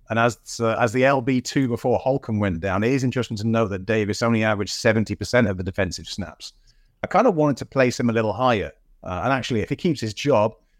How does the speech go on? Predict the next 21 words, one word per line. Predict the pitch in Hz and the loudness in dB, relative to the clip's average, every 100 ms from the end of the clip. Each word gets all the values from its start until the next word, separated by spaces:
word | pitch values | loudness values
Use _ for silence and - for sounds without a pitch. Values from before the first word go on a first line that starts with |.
| _ | _
he's | - 113 | -4 0
got | 139 | 2
every | 127 110 | 2 0
chance, | - 123 117 101 - - | 0 2 2 0 -6 -4
uh, | 113 104 | -2 -2
to | - | -2
put | - | -2
up | 104 - | -2 -2
comparable | 113 117 113 107 | -4 0 0 2
numbers | 110 110 104 101 - | 0 0 0 -2 -4
to, | 117 107 104 95 - - | -2 -2 -2 -6 -12 -6
um, | 101 101 101 95 98 _ _ _ | -2 0 -2 -4 -10 _ _ _
Bobby | - 113 110 | -2 0 0
Oker-, | - 143 - | 0 -2 -2
Okereke, | - 156 127 110 101 | 0 2 2 0 0
who | 107 | 0
I | |
had | 104 110 | 0 2
earlier | 110 107 110 | 2 0 0
on. | 127 127 | 2 0
So | 95 - 117 | 0 0 0